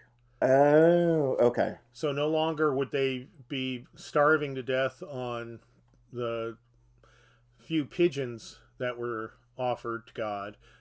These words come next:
Speaker 2: Now they're going to be back to having some oxen and things like that.
Speaker 1: Right. The fattened calf and
Speaker 2: Yeah.
Speaker 1: Okay, I gotcha.
Speaker 2: Yeah,
Speaker 1: Okay.
Speaker 2: sheep and all that stuff. Um, so it, it's a symbol, it's a poetic symbol for prosperity in the land.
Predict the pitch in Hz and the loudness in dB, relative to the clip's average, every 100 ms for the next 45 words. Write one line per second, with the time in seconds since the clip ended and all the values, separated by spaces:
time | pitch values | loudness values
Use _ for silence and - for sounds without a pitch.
0 | _ 139 143 143 135 127 131 127 120 117 | _ -2 0 2 0 -2 -2 -6 -6 -4
1 | 123 120 - 127 117 113 113 - _ - | -2 -2 -4 -6 -6 -6 -8 -12 _ -12
2 | 135 123 117 110 - 110 107 113 123 123 | -6 -6 -6 -8 -10 -10 -12 -8 -6 -6
3 | - 117 101 101 113 107 107 101 - 98 | -8 -12 -12 -12 -12 -10 -10 -10 -10 -12
4 | 87 _ _ - _ - 104 - - - | -14 _ _ -20 _ 0 2 2 -4 0
5 | - 123 117 110 110 107 104 104 - 113 | 6 6 6 2 4 6 4 0 -4 -2
6 | 104 98 95 - 92 - _ - _ - | 0 0 0 0 -2 -6 _ -20 _ -8
7 | 110 110 80 - - 107 85 - 69 - | -4 -4 -6 -6 0 0 0 -6 -12 -14
8 | _ _ 127 139 127 101 127 123 117 120 | _ _ 4 6 4 -2 -6 -10 -10 -12
9 | 107 101 98 _ - 113 107 107 - 113 | -12 -14 -20 _ -14 -10 -10 -10 -10 -10
10 | 101 _ - - - _ _ - 120 110 | -10 _ -20 -20 -20 _ _ -10 -6 -6
11 | 107 - - 196 165 156 151 151 147 139 | -8 -12 -2 2 4 2 -2 -4 -4 -4
12 | - 214 180 120 113 123 120 127 156 156 | -2 -2 0 -2 -2 -6 -8 -6 -2 0
13 | 147 127 - 139 123 113 - 127 113 120 | -2 -4 -8 -8 -4 -6 -6 -8 -6 -6
14 | 110 - 127 123 113 101 95 95 92 82 | -6 -6 -4 -2 -4 -8 -14 -14 -14 -14
15 | 78 | -20